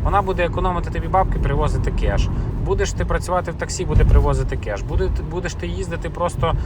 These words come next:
не знаю, там, що-небудь робити нею, буде привозити кеш. Це тачка, яка економить бабки. Так, не така комфортна, не така, е, можливо, е, безпечна, але бабки вона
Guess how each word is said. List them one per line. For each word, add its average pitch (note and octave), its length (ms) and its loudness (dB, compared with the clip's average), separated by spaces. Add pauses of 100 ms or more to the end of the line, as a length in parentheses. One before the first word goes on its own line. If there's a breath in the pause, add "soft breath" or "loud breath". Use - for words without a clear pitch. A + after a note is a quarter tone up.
(240 loud breath)
не D3 60 -2
знаю, D3 360 2
там, C3+ 280 4
що-небудь E3 480 2
робити E3+ 380 2
нею, C3 320 0
буде D#3+ 160 2
привозити C#3 480 0
кеш. - 260 -2
Це - 100 -6
тачка, - 360 0
яка D3+ 320 4 (320 loud breath)
економить E3 600 4 (100)
бабки. E3 440 6
Так, D3 140 4 (100)
не C3+ 80 4
така D#3 220 0
комфортна, F3+ 560 -4 (100)
не B2+ 80 -2
така, C3+ 380 6 (460 loud breath)
е, B2+ 160 8
можливо, B2+ 680 4 (1080)
е, - 320 6 (1200)
безпечна, F#3+ 680 4 (540 loud breath)
але C#3+ 260 2
бабки D3 460 4
вона C#3+ 1040 2